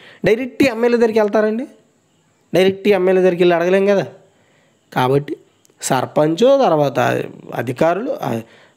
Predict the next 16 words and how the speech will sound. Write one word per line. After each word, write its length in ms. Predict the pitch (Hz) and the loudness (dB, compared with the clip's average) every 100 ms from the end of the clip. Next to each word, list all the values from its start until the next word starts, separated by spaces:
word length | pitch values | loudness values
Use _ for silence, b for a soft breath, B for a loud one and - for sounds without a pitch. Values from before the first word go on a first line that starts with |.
| 143 | -4
ఆ, 40 | |
ఇలాంటి 440 | 123 123 123 131 | 0 0 -2 -2
ప్రజా 340 | 123 131 120 160 | -4 -2 -2 0
అధికారులు 520 | 170 160 180 180 185 | 0 0 -2 0 0
ఉండి 320 | 190 262 269 | 0 0 0
పనులు 360 | 220 - 185 233 | 0 -2 -2 0
చేయించుకోవాలి. 680 | 233 226 226 220 170 131 139 | 0 0 0 0 0 -2 -2
ఉత్తినే 440 | 151 - 220 240 | -2 0 2 2
ఎందుకు 380 | 240 233 233 233 | 0 0 4 4
ఏ 160 | 208 | 6
అధికారం 440 | 214 208 208 208 208 | 4 2 2 2 2
లేకుండా 320 | 196 196 202 | 0 2 0
వాళ్ళకి 220 | 196 190 | 2 -2
పోస్టింగ్లు 440 | - 165 - 180 170 | 0 0 2 0 2
ఇవ్వడం 160 | 160 | 0
అనేది? 420 | 156 151 160 330 | 0 0 0 -4